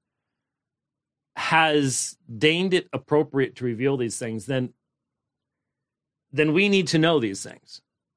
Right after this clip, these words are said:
We, we need to be diligent in searching the scriptures so that we can have a firm grounding and a, and a passionate belief in the Trinity. And one of the things that I, I remember saying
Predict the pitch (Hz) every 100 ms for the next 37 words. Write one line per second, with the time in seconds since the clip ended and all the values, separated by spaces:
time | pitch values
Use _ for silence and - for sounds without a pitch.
0 | _ _ _ _ - 123 156 135 147 156
1 | 156 143 156 131 135 113 147 151 139 123
2 | 107 - - 131 127 123 120 120 160 147
3 | 139 120 - 143 - - - _ _ _
4 | _ _ _ _ _ - 160 156 143 170
5 | 185 185 139 156 143 131 - 131 - 175
6 | 185 151 143 143 139 139 123 120 - 120
7 | - - 170 175 170 131 131 120 120 143
8 | 135 107 139 233 277 233 175 170 151 143
9 | 143 147 143 - 139 123